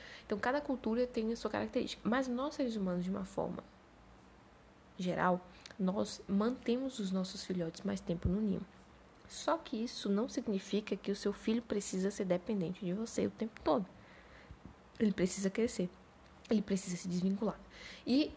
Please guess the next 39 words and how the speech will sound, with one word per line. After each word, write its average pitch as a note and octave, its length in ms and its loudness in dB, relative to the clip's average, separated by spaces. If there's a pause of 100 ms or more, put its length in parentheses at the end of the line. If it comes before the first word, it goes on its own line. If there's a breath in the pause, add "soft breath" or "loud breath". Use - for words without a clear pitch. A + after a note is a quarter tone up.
(240)
a B3+ 100 0
escola C4 420 2
tá C4+ 100 0
nesse B3 200 0
processo, A3+ 520 0
né? D4+ 180 2
Nessa A#3+ 200 -2
caminhada G#3 480 2
de G3+ 280 -2
desvincular-se. A#3 1000 0 (1080 loud breath)
E F4+ 80 6
a G#4+ 60 4
criança, A3 560 4 (420 loud breath)
ela G#3 340 4
acha G#3 320 0 (280 loud breath)
que C#4 220 6
ela F#3+ 340 6 (440)
é A3+ 80 6
o B3 40 0
centro F#3+ 360 -2
do F#3+ 100 4
universo. G#3+ 580 0 (220)
Mas F#3+ 160 0
a F#3 40 2
gente A3 240 0
precisa G3 420 0
entender. F#3 420 0 (680)
Papai, E3+ 360 2
mamãe, E3+ 460 4 (140)
vó, F3+ 320 6 (120)
tio, - 340 2 (280 loud breath)
seu - 160 2
filho F#3 280 0
não F#3+ 100 2
é G3+ 80 2
o A#3+ 60 2
centro F3+ 300 -6
do F#3 120 2
universo. A#3+ 420 -2